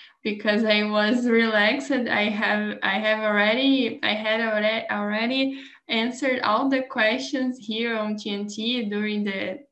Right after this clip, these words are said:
the, the months that I, I have been here. So I just answer, and it was <laughs> really good to me to, to be here. It's amazing.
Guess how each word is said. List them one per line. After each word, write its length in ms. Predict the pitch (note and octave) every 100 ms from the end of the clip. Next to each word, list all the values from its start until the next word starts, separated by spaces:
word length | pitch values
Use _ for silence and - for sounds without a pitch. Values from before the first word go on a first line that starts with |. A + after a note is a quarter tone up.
| A#3
the, 540 | A3+ C4 D#4+ D#4 D4 C#4 - _
the 100 | D4
months 420 | D4+ C4 B3 C4+ -
that 140 | G#3+
I, 300 | G#3 G3+ G#3
I 100 | A3
have 260 | A3 G#3 G3+
been 160 | G#3+ G#3+
here. 320 | A3 C4 C#4 - - -
So 360 | C#4 C4+ D4+
I 380 | D4+ D#4 F4+ E4+ D#4
just 480 | C#4 G#4 - - - -
answer, 680 | A3+ A#3 D4 D#4 B3 A#3+ C4 - - - -
and 340 | A3 A3 A3
it 220 | A3+ A3+ -
was 400 | A#3+ A3+ A#3 A#3+
<laughs> 0 |
really 400 | C4 C#4+ C4+ C4
good 320 | A3+ G#3 G#3
to 180 | - A3+
me 400 | G3+ G3 G3 - -
to, 340 | G#3 F#3+ F#3+ G#3+ -
to 140 | A3+
be 240 | G#3+ A3
here. 320 | A3+ G#3 G#3 G3+
It's 240 | G3+ G#3
amazing. 540 | G#3 G3 F#3 G3 G3